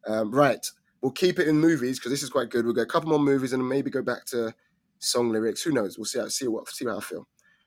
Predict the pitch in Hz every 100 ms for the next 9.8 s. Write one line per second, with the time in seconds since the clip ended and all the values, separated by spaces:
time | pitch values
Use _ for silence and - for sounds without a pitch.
0 | _ _ - 135 135 135 135 135 135 135
1 | - _ _ _ _ _ _ _ _ _
2 | 135 156 151 110 85 - 143 147 139 120
3 | 147 - 123 160 185 151 151 180 _ _
4 | _ _ _ _ _ _ _ _ _ _
5 | _ _ _ _ _ _ _ _ _ _
6 | _ _ _ _ _ _ - 143 196 127
7 | 151 180 165 175 110 - - 196 208 -
8 | 202 202 151 110 - _ _ _ - 156
9 | 180 175 147 196 202 196 190